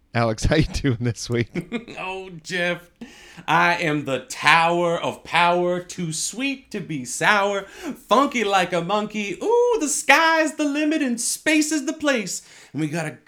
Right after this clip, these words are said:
Speaker 2: great episode for you today, Jeff. Tell 'em about it.
Speaker 1: So we are going to be talking about the newest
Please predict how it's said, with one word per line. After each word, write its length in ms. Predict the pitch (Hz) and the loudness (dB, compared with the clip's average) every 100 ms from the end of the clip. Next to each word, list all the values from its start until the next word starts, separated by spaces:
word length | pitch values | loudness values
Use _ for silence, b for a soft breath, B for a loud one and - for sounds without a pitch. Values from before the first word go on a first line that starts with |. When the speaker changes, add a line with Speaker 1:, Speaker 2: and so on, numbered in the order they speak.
| - | -14
Speaker 2:
great 280 | 196 170 156 | -8 -6 -6
episode 480 | 156 123 147 127 | -8 -8 -8 -10
for 200 | - 135 | -8 -8
you 120 | 135 131 | -6 -6
today, 320 | 131 131 127 | -6 -6 -6
Jeff. 420 | - 180 190 - _ _ _ _ _ _ _ _ - | -6 -6 -6 -12 _ _ _ _ _ _ _ _ 0
Tell 280 | 370 285 | 4 6
'em 80 | 180 | 4
about 300 | 151 139 104 | 0 -2 -2
it. 160 | 92 - _ _ _ _ _ b b b b - | -6 -16 _ _ _ _ _ b b b b 0
Speaker 1:
So 200 | 139 113 | 2 2
we 260 | 131 180 | 2 0
are 200 | 147 139 | 0 -2
going 420 | 131 131 165 156 147 | -2 -8 -6 -8 -10
to 140 | 135 | -12
be 100 | 123 | -12
talking 480 | - 131 175 - 120 | -10 -12 -12 -10 -10
about 380 | 98 92 87 104 | -8 -8 -10 -12
the 100 | 101 | -10
newest 560 | 101 127 139 120 - | -8 -6 -6 -10 -14